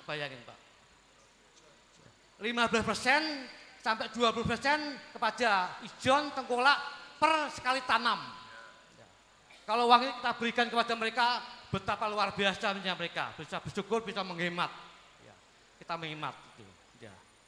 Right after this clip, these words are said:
Ini yang perlu kami lakukan, Bapak. Sekali lagi, eh, kami lakukan terakhir bahwa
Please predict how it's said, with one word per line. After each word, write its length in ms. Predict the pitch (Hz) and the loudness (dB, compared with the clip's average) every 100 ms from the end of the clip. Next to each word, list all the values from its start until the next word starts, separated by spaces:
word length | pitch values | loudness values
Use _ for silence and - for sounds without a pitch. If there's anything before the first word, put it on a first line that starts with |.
| _ _ _ _ _ _ _ _ _ _ _ _ _ _ - - - - _ - | _ _ _ _ _ _ _ _ _ _ _ _ _ _ -20 -20 -20 -20 _ -8
Ini 400 | 196 247 214 139 | -2 0 -2 -4
yang 160 | 147 180 | -4 -4
perlu 160 | 180 | -2
kami 240 | 190 185 190 | -2 0 0
lakukan, 240 | 180 - | 0 0
Bapak. 400 | 190 165 180 214 226 - - - - | 2 2 4 4 2 -8 -14 -16 -14
Sekali 160 | 175 180 | -6 -4
lagi, 300 | 180 220 208 165 - - - - - - - - - | -2 -2 -2 -4 -10 -18 -20 -20 -20 -20 -20 -20 -10
eh, 460 | 170 160 156 151 143 - - | -4 -2 0 -2 -4 -8 -4
kami 200 | 170 190 190 | 0 4 4
lakukan 200 | - 196 | 4 2
terakhir 560 | 185 185 202 233 269 269 269 - | 4 2 4 4 4 0 -6 -10
bahwa 320 | 156 180 190 | -8 -2 0